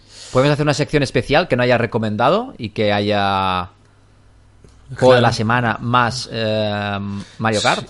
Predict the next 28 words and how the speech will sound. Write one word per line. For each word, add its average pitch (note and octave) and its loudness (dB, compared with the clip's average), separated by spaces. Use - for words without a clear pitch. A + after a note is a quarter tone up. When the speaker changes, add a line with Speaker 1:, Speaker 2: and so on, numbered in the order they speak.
Speaker 2:
Sí, - -10
sí, C#3 -10
o A#2+ -8
podría B2+ -4
dar D#3 -4
incluso D3+ -6
para B2 -4
una C3 -2
sección, G#2+ -6
¿no? E3 -8
A G#2+ -8
lo G#2+ -6
mejor. G2+ -8
Speaker 1:
Una B2+ -6
sección. A2+ -6
Speaker 2:
La A2+ -6
sección A#2+ -6
rollo, A#2+ -4
yo A2+ -6
qué G#2+ -6
sé, B2 -4
el, G2+ -6
el G#2 -8
retorno G2 -2
o G#2 -10
algo G2+ -6
así, G#2 -4
¿no? A2+ -8